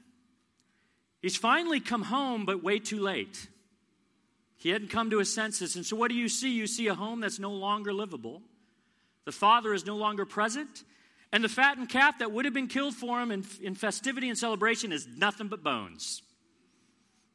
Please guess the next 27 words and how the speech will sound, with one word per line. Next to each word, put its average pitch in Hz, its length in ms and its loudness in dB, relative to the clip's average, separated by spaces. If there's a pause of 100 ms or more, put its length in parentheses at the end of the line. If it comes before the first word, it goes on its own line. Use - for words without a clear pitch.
(1800)
What 208 180 -4
prodigal 214 460 0
are 175 100 -4
we 165 120 -2
gonna 160 160 -8
be? 156 280 -12 (2500)
Guys, 143 240 -2
if 143 80 -8
we 185 140 0
wait 190 240 -2
too 185 160 -6
long 175 260 -6
to 165 60 -6
repent, 156 420 -10 (1700)
that 151 180 0
might 151 180 -6
be 135 140 -6
our 156 160 -2
end 113 240 -10
of 98 80 -14
story. 90 460 -12 (2250)
But 104 120 -14
that's 147 220 0
not 139 220 -6
our 117 80 -8
good 113 180 -10
father. 120 460 -12